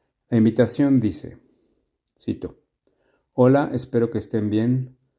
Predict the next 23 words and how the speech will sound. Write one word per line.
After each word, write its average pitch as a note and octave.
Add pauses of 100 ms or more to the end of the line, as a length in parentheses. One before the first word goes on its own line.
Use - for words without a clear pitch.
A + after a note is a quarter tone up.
(520)
Las A#2
diferentes C3
formas C3
de A#2
violencia A2+
crecen A#2
y A2+
se G#2+
superponen B2
gracias A2+
al G#2+
cobijo G#2+
de A2+
la G2+
impunidad, G2 (440)
junto C3
con A#2
el A2
control A2
político A2
de G#2
la F#2+
verdad. F2+